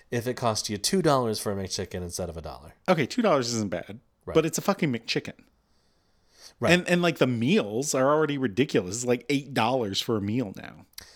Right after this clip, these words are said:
Speaker 1: It, that's true. For,
Speaker 2: That's
Speaker 1: like, a Big Mac meal, it's, like, eight dollars.
Speaker 2: ridiculous.
Speaker 1: Would you pay sixteen dollars for a Big
Speaker 2: No,
Speaker 1: Mac?
Speaker 2: I would
Speaker 1: No, I
Speaker 2: not.
Speaker 1: wouldn't either.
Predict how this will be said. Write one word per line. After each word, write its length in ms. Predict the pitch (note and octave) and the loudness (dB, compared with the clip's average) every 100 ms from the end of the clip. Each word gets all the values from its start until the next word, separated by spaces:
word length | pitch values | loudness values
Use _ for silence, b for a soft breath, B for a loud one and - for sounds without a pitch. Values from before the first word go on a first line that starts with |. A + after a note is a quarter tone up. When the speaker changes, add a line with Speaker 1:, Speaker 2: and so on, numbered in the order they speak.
| B B _ | B B _
Speaker 1:
It, 180 | B2 G#2+ | -6 -4
that's 220 | G2+ - | -2 -2
true. 240 | - F#3 G#2 | 2 4 4
For, 120 | C#3+ | 4
Speaker 2:
That's 100 | B2 | 4
Speaker 1:
like, 140 | A2+ | 2
a 60 | G#2+ | 2
Big 180 | D3+ C#3+ | 0 0
Mac 220 | G2 - | -4 -6
meal, 100 | F#2 | -6
it's, 100 | F2+ | -4
like, 120 | F2+ | -4
eight 140 | F2+ | -4
dollars. 180 | B3 - | -2 0
Speaker 2:
ridiculous. 680 | C#4 - C#4+ - C3+ G3+ - | -2 0 0 2 0 0 -2
Speaker 1:
Would 180 | A#2+ A#2 | 0 0
you 60 | |
pay 160 | A#2+ A#2 | 0 2
sixteen 400 | - G#2+ - G2+ | 0 -2 -6 0
dollars 340 | B2+ C#3+ G2 | 2 2 0
for 80 | - | -2
a 40 | G3 | 2
Big 120 | C4+ | 6
Speaker 2:
No, 280 | D4+ E4 C#3+ | 6 6 6
Speaker 1:
Mac? 100 | A#2 | 4
Speaker 2:
I 20 | |
would 240 | C3+ D#3 | 4 2
Speaker 1:
No, 100 | C#3 | 2
I 60 | F3+ | 0
Speaker 2:
not. 120 | - | 0
Speaker 1:
wouldn't 220 | F2 E2 F2+ | -4 -6 -6
either. 240 | - - | -8 -16